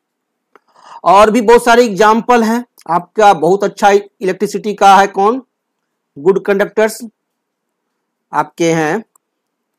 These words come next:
कॉपर, कॉपर वायर। आपके घर में जितना भी इलेक्ट्रिसिटी का वायर है, वो किस चीज का है? कॉपर का। सिल्वर का वायर है? नहीं है। क्यों?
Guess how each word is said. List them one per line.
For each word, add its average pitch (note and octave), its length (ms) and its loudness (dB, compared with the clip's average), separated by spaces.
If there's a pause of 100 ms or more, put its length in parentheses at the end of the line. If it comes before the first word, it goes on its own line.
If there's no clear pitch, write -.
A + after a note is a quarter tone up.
(840)
कॉपर, G3 420 2 (720)
कॉपर D#3+ 280 0
वायर। G3+ 280 6
आपके D3 400 -4
घर E3+ 220 -2
में G3 200 0
जितना F#3+ 360 0
भी G#3 140 -2
इलेक्ट्रिसिटी F#3+ 600 -4
का G3 160 0
वायर F3 360 2
है, G3 60 0
वो F#3+ 160 0
किस G3+ 260 -8
चीज F3 160 -10
का D3 180 -2
है? B2 140 -8 (440)
कॉपर F#3 340 2
का। C3 240 -2 (460)
सिल्वर F#3 320 0
का A3 100 2
वायर A3 260 4
है? A3+ 540 4 (160)
नहीं G3+ 380 0
है। E3 120 0
क्यों? B3 440 0